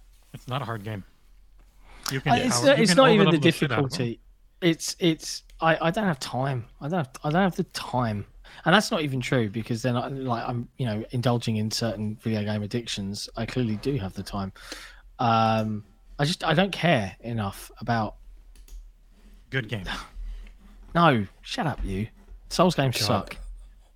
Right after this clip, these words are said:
Speaker 3: And I
Speaker 2: Anyway.
Speaker 3: played Demon's Souls on P S three. They gave it away on PlayStation Plus. So I was like, "Oh, I'll try out this Demon's Souls game." And I'm like,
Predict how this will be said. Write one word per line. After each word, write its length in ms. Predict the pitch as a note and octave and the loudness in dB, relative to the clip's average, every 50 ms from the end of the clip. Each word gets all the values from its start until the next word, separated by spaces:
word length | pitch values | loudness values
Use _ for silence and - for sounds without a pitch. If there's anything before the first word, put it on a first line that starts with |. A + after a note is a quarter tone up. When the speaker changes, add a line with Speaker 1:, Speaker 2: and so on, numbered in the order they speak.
| - - | -8 0
Speaker 3:
And 100 | - C#3+ | 4 4
I 100 | F3+ A#3 - | 4 6 8
Speaker 2:
Anyway. 100 | G#3+ E3 D3 G#2+ A#2+ C3 | 8 8 10 10 8 8
Speaker 3:
played 80 | A#2 | 6
Demon's 380 | G#2+ G#2+ G2+ F#2+ F#2 F2 F#2 - | 2 0 -2 -2 -4 -2 0 2
Souls 440 | - - F#2+ F2+ E2+ D#2 - - - - | 4 4 2 2 0 -2 -4 -4 0 4
on 180 | G#2+ A#2 A#2+ A2+ | 4 4 4 6
P 160 | - A#2 G#2 | 6 6 6
S 180 | F#2+ F#2 - | 6 4 0
three. 240 | - - F#2+ F#2+ F2 | 0 0 -4 -2 6
They 140 | F2 C3 D#3 | 8 8 10
gave 200 | D#3 G3+ A3+ A#3 | 12 12 10 12
it 60 | A3 | 10
away 260 | E3 C3 D3 E3+ F3+ | 10 12 12 12 12
on 120 | C#3 A2 G2+ | 12 10 8
PlayStation 500 | - C3+ C3+ C3 - C3 - - A2+ G#2 | 8 8 8 8 8 4 4 4 2 4
Plus. 460 | - C#3 D#3 D#3+ G#2 - - - - - - | 10 10 10 10 10 8 2 -2 -4 -8 0
So 120 | - - D#3 | 8 12 12
I 80 | E3 D#3 | 12 12
was 120 | D3 B2+ C#3 | 12 12 12
like, 160 | C#3+ C3+ - | 12 12 12
"Oh, 40 | F3 | 12
I'll 300 | G3+ F#3+ D3 F3 G3 F#3+ | 12 12 12 12 12 10
try 260 | - - C#3 B2 A#2 | 10 10 12 12 12
out 140 | A2 G2+ - | 10 8 6
this 160 | A2 G#2+ - | 2 0 2
Demon's 420 | - G#2+ G#2+ A#2 A#2 A#2 A2 G#2+ | 6 8 8 8 8 6 2 4
Souls 240 | - A#2+ A#2 A#2 A2+ | 6 8 8 8 8
game." 320 | - - A#2+ C#3 E3+ G#3 G#3+ - - - - - | 10 12 12 12 12 8 4 -2 -14 -20 -10 -2
And 100 | - G#2+ | 2 4
I'm 140 | A2 A2+ A2+ | 4 6 6
like, 240 | A2 A2 G#2+ G#2 | 6 6 4 4